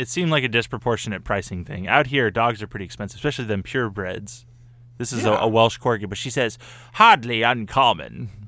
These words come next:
Speaker 1: So maybe
Speaker 2: I
Speaker 1: things,
Speaker 2: couldn't buy
Speaker 1: again
Speaker 2: a fucking Welsh Corgi here on planet Earth for that.
Speaker 1: What do you
Speaker 2: I couldn't
Speaker 1: think the
Speaker 2: buy a
Speaker 1: Mars
Speaker 2: Welsh Corgi in Welsh for that?
Speaker 1: What do you think the king and queen of Mars, what's their royal pet? 'Cause Corgis are pretty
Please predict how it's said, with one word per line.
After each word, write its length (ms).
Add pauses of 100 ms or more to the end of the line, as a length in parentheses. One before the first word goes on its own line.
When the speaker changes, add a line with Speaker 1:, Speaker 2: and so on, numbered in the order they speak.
(100)
Speaker 1:
So 220
maybe 220
Speaker 2:
I 20 (100)
Speaker 1:
things, 120
Speaker 2:
couldn't 140
buy 140
Speaker 1:
again 220
Speaker 2:
a 40
fucking 240
Welsh 320
Corgi 640
here 260
on 140
planet 360
Earth 280
for 160
that. 460
Speaker 1:
What 140
do 60
you 20
Speaker 2:
I 20
couldn't 140
Speaker 1:
think 80
the 60
Speaker 2:
buy 100
a 40
Speaker 1:
Mars 260
Speaker 2:
Welsh 260
Corgi 340
in 120
Welsh 440
for 160
that? 400 (440)
Speaker 1:
What 160
do 60
you 60
think 220
the 100
king 440 (200)
and 180
queen 260
of 140
Mars, 580
what's 260
their 160
royal 680
pet? 280 (200)
'Cause 160
Corgis 500
are 160
pretty 420